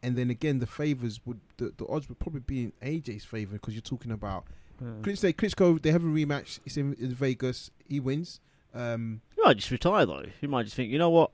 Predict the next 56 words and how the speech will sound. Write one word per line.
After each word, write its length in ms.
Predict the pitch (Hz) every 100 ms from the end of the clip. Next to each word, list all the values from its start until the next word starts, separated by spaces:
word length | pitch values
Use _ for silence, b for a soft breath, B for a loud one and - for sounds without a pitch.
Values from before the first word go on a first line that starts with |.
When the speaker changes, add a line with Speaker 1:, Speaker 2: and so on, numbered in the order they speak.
| -
Speaker 2:
I'm 120 | 117
going 240 | 110 120
out 100 | 113 98
on 80 | 107
top. 260 | - 92 -
Boom, 200 | - 117
here, 140 | 117 127
guys, 260 | 117 113
Speaker 1:
and 20 | 135
then 60 |
Speaker 2:
take 60 | 143
Speaker 1:
just 100 | 117
Speaker 2:
the 60 | 113
Speaker 1:
split 100 | 160
Speaker 2:
belts." 100 | 151
Speaker 1:
the 60 |
belt. 120 | - 180
I 20 |
mean, 160 | 165 147
that 160 | 202
Speaker 2:
Yeah. 80 | 104
Speaker 1:
to 100 | 127
be 80 | 175
honest, 300 | 208 240 -
that 120 | 190
would 120 | 175
probably 180 | 165 147
be 140 | 135
the 80 | 131
best 340 | 117 165 156 -
thing 140 | 127
for 160 | - 131
us 100 | 113
as 140 | -
Speaker 2:
Yeah. 40 | 92
Speaker 1:
fans, 260 | 143 113
'cause 160 | - 113
then 200 | 175 175
what 140 | 135
happens? 320 | 131 - 117
You've 140 | 117 120
got 120 | -
all 180 | 147 175
the 100 | 156
belts 260 | 143 117
split 260 | - - 139
up, 200 | 110 -
and 180 | 110 104
people 260 | 151 -
now 200 | 127 123
need 180 | 123 117
to 80 | -
fight. 200 | - -
Speaker 2:
Fury 160 | 170 147
comes 240 | 151 143
back, 260 | - 131